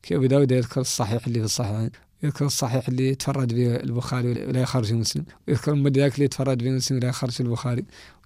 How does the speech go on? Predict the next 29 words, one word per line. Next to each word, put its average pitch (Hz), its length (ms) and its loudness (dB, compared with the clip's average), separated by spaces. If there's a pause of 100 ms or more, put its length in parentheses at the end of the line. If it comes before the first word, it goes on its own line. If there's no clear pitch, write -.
يذكر 147 240 2
مثلًا 147 360 4
الصحيح 135 400 2
اللي 131 160 2
هم 131 220 2
قاعد 127 160 2
الاثنين 120 280 0
ما 127 100 2
يخرجوا 123 400 0
الرجال، 117 460 0 (420)
يعني 123 160 2
بعد 123 220 2
هو 123 140 4
في 113 60 0
الجملة 117 300 0
الصحيح، 110 380 -4 (440)
يذكر 151 240 -2
اللي 127 380 2
قالوا 123 140 0
الأحاديث 120 380 -4
الحسنة 120 460 -4
مثلًا، 117 220 -4 (440)
يذكر 135 320 0
أشياء 135 320 2
ويسكت 131 380 2
عنها 117 280 0 (540)
وبين 131 380 2
أنها 123 220 2
صالحة 127 560 0